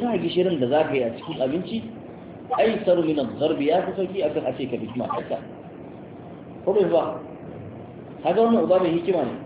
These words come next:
Ya ce, "Ni ba, kai ban ba ka ya ta dan kaza kaza ba." Ko ba ka bane? Saboda haka a takeicen takeitawa, wannan kusa ne akan mu, mu maza, akan da yawa daga cikin abubuwa da suke faruwa a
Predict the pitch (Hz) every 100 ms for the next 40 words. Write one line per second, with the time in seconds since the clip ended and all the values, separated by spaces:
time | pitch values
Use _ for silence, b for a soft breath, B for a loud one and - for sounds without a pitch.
0 | - 151 220 180 185 - - 208 190 185
1 | 185 190 156 160 180 - 185 156 170 156
2 | 147 131 247 - - - - - - -
3 | - 139 139 135 127 117 - - - -
4 | - - - - - - - - - -
5 | - 170 160 156 - 147 156 143 185 190
6 | 170 160 165 139 127 127 123 - - -
7 | - - - - - - - - - -
8 | - 156 185 143 - 160 175 165 143 139
9 | 117 - 131 127 131 135 131 135 - -
10 | - - - - - - - - - -
11 | - - 165 139 151 151 123 117 113 139
12 | 131 - 147 123 131 117 - 139 113 110
13 | 127 131